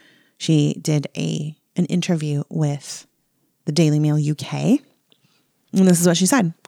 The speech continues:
quote, "When I switched the rules and I was going to let them have fun, let them have a television and video games and experience life a little bit, Jacob ran outside crying.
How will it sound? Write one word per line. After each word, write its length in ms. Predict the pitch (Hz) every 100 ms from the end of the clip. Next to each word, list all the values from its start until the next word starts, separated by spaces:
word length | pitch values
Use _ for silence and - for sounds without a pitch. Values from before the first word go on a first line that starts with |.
| -
quote, 420 | - 175 - - _ _ _ _ _ _ _
"When 160 | 208 202
I 100 | 180
switched 340 | - 214 -
the 80 | 302
rules 460 | 240 180 190 233 -
and 100 | 180
I 40 |
was 100 | 170
going 180 | - 175
to 80 | 185
let 180 | 175 170
them 120 | 185
have 180 | 175 160
fun, 460 | - 202 160 143 208 _ _
let 140 | 185 175
them 140 | 170
have 140 | 170 156
a 40 |
television 680 | - 262 247 226 214 220 214
and 220 | 160 156
video 280 | 185 214 190
games 420 | 190 190 185 - - - -
and 100 | 190
experience 580 | 170 - 208 196 185 180
life 300 | 175 180 -
a 60 | 165
little 180 | 170 156
bit, 360 | 170 156 - _ _ _ -
Jacob 320 | 202 190 190
ran 240 | 170 170 165
outside 500 | 151 - 165 160 156
crying. 560 | - 160 151 - 151